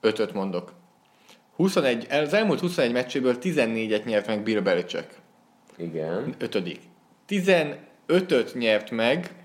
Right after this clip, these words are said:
Speaker 1: holt versenyben Sean
Speaker 2: Sean Mc-
Speaker 1: Payton,
Speaker 2: és Sean McVay.
Speaker 1: Sean McVay
Speaker 2: Mhm.
Speaker 1: és Andy Reid. Tizenötöt.
Speaker 2: Mhm.
Speaker 1: És tizenhetet Anthony
Speaker 2: Aha.
Speaker 1: Lynn.
Speaker 2: Ezt nem láttam, de gondoltam, mert, mert tényleg ők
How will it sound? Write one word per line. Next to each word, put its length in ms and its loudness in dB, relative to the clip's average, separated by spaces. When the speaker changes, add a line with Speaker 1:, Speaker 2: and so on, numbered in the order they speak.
Speaker 1:
holt 260 4
versenyben 760 0
Sean 340 2
Speaker 2:
Sean 100 4
Mc- 100 4
Speaker 1:
Payton, 600 0
Speaker 2:
és 80 -16
Sean 160 -6
McVay. 460 -8
Speaker 1:
Sean 320 2
McVay 760 -2
Speaker 2:
Mhm. 220 -8
Speaker 1:
és 160 0
Andy 280 2
Reid. 340 -4
Tizenötöt. 580 -2
Speaker 2:
Mhm. 140 -2
Speaker 1:
És 80 -18
tizenhetet 1080 0
Anthony 340 0
Speaker 2:
Aha. 100 2
Speaker 1:
Lynn. 260 -2
Speaker 2:
Ezt 160 -8
nem 100 4
láttam, 380 4
de 200 8
gondoltam, 580 2
mert, 380 2
mert 240 0
tényleg 340 4
ők 240 0